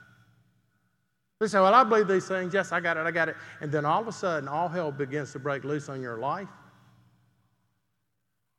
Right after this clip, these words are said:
And, and you're confident right now, but let me, the definition of confidence is what you have five minutes before you know the real situation.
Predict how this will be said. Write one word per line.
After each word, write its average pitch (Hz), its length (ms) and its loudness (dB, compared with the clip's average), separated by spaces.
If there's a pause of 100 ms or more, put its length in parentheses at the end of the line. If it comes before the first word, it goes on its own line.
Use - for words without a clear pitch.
And, 117 200 -10
and 131 120 -4
you're 170 120 2
confident 208 580 2
right 185 240 4
now, 180 280 -4
but 147 300 -6
let 156 200 -6
me, 165 120 -2
the 139 300 -6
definition 185 480 0
of 151 100 -12
confidence 170 560 -6
is 147 200 -6
what 180 160 2
you 190 120 -4
have 165 360 -2
five 147 220 2
minutes 147 280 -6
before 139 260 -6
you 135 80 -8
know 131 140 -10
the 120 80 -10
real 120 140 -8
situation. 117 500 -14